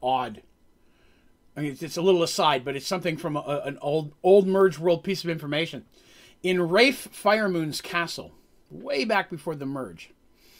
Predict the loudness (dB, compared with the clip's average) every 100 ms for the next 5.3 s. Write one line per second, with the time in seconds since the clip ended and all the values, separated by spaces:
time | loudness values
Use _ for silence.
0 | -20 -20 -20 _ -2 2 4 4 2 0
1 | 0 2 2 0 -4 -8 -8 -2 0 0
2 | -2 -6 -10 -20 -20 _ _ _ _ _
3 | _ _ _ _ _ -20 -20 -20 -20 -12
4 | -8 -6 -6 -4 0 0 0 -4 -10 -8
5 | -6 -8 -10